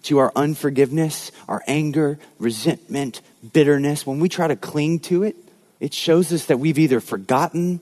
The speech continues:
the gospel and the forgiveness found in the gospel, or we've never truly experienced it. The reality is you can't cling to unforgiveness and cling to the gospel at the same time.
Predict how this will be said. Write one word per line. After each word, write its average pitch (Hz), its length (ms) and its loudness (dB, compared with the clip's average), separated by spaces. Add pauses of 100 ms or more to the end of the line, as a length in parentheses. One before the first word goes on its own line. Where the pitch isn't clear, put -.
the 135 80 -4
gospel 156 580 -2
and 123 100 -2
the 113 60 -2
forgiveness 143 600 0
found 147 280 2
in 165 80 0
the 156 80 -2
gospel, 165 580 -2 (100)
or 120 80 -4
we've 123 180 -4
never 117 260 -2
truly 107 360 -6
experienced 87 600 -12
it. 87 80 -20 (460)
The 113 80 -6
reality 120 640 2
is 131 260 2
you 107 80 -6
can't 151 320 -4
cling 156 520 -2 (320)
to - 140 -8
unforgiveness 147 880 -2 (300)
and 180 540 6 (180)
cling 156 360 0
to 139 140 -6
the 117 80 0
gospel 135 540 -2
at 120 100 -2
the 87 80 -14
same 113 320 -6
time. 90 300 -12